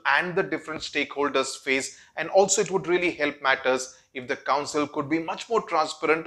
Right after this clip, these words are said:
on what are really these reasons beyond our control. There's just too much of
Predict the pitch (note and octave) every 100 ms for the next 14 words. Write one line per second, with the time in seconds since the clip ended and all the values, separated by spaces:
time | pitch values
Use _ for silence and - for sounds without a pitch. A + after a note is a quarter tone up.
0 | - D3+ - - _ - B3+ C#4+ C4+ G3
1 | G#3 G#3+ A3+ E3+ F#3+ - - - _ _
2 | _ A#2 D3+ G3+ F3 G#3 G3 D3+ C3 D3+
3 | C#3+ C#3 C3 B2 C#3 C3 B2 A#2+ G#3 G3
4 | A#3+ - - G3+ G3 G#3+ G#3 -